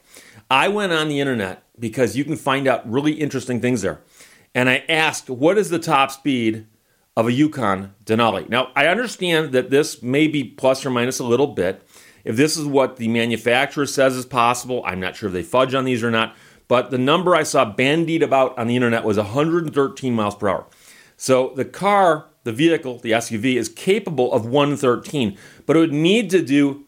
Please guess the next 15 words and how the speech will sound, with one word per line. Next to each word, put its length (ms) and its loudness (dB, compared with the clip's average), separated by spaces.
three 240 2
hundred 360 0
and 120 -8
thirty-three 540 2
miles 240 0
per 120 -4
hour. 240 -2
And 100 0
here's 440 0
the 200 -2
other 240 4
thing. 380 -2
Keep 280 0
in 140 2
mind 480 0